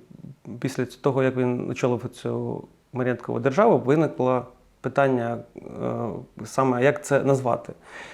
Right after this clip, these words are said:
І перехід на співробітництво з ворогом, з окупантом, так, так і назвали колабораціон, тобто колабораціонізм.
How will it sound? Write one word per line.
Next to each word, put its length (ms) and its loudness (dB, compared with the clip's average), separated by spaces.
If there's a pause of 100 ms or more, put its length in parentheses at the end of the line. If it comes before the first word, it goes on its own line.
(180)
І 220 4
перехід 480 2
на 420 0 (200)
співробітництво 1400 2
з 100 -4
ворогом, 580 6
з 40 0
окупантом, 640 0 (100)
так, 240 2
так 180 4
і 40 4
назвали 420 4
колабораціон, 720 4
тобто 320 0
колабораціонізм. 680 0